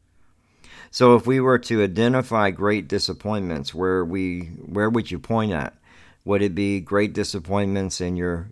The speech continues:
job or your health, with your parents, in your family, with friendships, with work?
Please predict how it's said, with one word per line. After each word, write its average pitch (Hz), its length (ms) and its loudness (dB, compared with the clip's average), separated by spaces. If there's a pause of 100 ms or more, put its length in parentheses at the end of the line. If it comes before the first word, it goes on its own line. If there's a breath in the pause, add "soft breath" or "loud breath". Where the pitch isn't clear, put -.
job 90 560 0
or 82 80 -2
your 71 180 -6
health, 90 560 -4 (480 soft breath)
with 98 220 -2
your 92 100 -2
parents, 104 680 -2
in 87 120 -4
your 82 120 -4
family, 101 600 -2
with 82 180 -6
friendships, 101 720 -4
with 82 160 -10
work? 95 500 -4